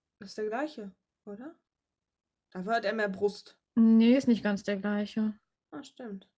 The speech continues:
Speaker 2: Vielleicht gab's
Speaker 1: Ja.
Speaker 2: da keinen Gürtel bei. Da sind auch keine Gürtelschlaufen dran, glaub ich.
Speaker 1: True.
Speaker 2: True.
Speaker 1: True. Ja, das
Speaker 2: Ja.
Speaker 1: Jim, Jim, Jim sieht einfach gut
Speaker 2: Jimin
Speaker 1: aus.
Speaker 2: hat den Schlafzimmerblick aufgesetzt.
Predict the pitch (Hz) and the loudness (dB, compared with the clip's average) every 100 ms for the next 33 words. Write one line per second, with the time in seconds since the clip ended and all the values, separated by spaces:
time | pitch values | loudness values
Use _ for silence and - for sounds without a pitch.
0 | _ _ _ - 226 233 240 220 - 214 | _ _ _ -4 -2 0 -2 -2 -2 -2
1 | 202 208 202 202 208 214 _ _ _ _ | -2 -2 -4 -4 -6 -8 _ _ _ _
2 | 226 220 208 226 214 208 233 220 202 202 | -2 -2 -2 0 0 0 -2 -6 -6 -6
3 | 208 202 202 208 220 233 _ _ _ _ | -4 -4 -6 -6 -8 -8 _ _ _ _
4 | _ _ _ - 262 233 - _ _ _ | _ _ _ -18 -14 -14 -16 _ _ _
5 | _ - 254 269 269 - _ _ _ _ | _ -4 0 0 0 -6 _ _ _ _
6 | _ _ _ 277 285 277 _ _ _ _ | _ _ _ -16 -16 -18 _ _ _ _
7 | - 277 - _ _ _ - 208 254 311 | -8 -8 -8 _ _ _ -14 -6 -4 -4
8 | 233 226 196 226 214 214 - 226 _ _ | -6 -10 -14 -12 -8 -8 -10 -18 _ _
9 | _ _ _ _ _ - 214 202 208 196 | _ _ _ _ _ -20 -20 -14 -12 -10
10 | 196 - 196 - _ - 220 226 233 240 | -12 -12 -16 -18 _ -14 0 6 8 6
11 | 233 214 214 208 208 - 185 170 175 - | 4 2 2 2 2 -4 -2 -2 -6 -8
12 | 165 180 - 170 170 - - - | -8 -6 -8 -6 -6 -10 -20 -20